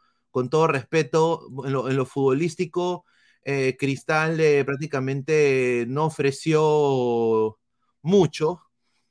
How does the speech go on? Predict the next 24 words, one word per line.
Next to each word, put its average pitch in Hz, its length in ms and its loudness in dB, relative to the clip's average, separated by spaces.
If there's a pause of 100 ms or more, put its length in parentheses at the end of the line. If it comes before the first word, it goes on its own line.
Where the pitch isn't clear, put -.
(200)
Eh, 120 300 -2
River 160 340 2
se - 160 -4
falló 143 320 0
mucho. 160 580 2
Este 135 200 -8
es 135 80 -8
uno 156 120 -4
de 156 40 -2
los 139 140 -6
peores 135 360 -2
River 135 380 -4
Plates, 147 540 -4 (400)
eh, 120 300 -4
que 160 140 0
hay 147 300 2
en 131 100 -4
estos 135 260 -6
momentos, 143 840 -4 (440)
¿no? 147 380 -6 (300)
Eh, 113 680 -2
a 113 120 -4
ver, 143 320 -2
y 113 680 -4